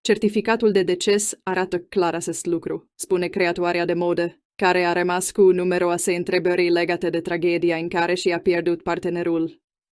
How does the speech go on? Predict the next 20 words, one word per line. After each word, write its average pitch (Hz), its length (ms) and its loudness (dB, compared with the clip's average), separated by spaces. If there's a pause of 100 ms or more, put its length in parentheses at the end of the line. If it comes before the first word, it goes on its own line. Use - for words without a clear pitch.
(480)
„Sper 190 320 2
în 180 120 0
continuare 180 600 2
că 180 140 -2
dacă 175 260 0
s-ar 180 180 0
întâmpla 180 500 0
a 175 80 0
doua 175 380 4
oră, 175 260 2
se 185 160 0
s-a 180 180 -2
întâmplat 175 560 0
acum 175 260 0
zece 175 340 0
ani, 175 400 -4
să - 140 -4
se 180 160 0
intervină 175 460 -2
altfel. 170 560 -6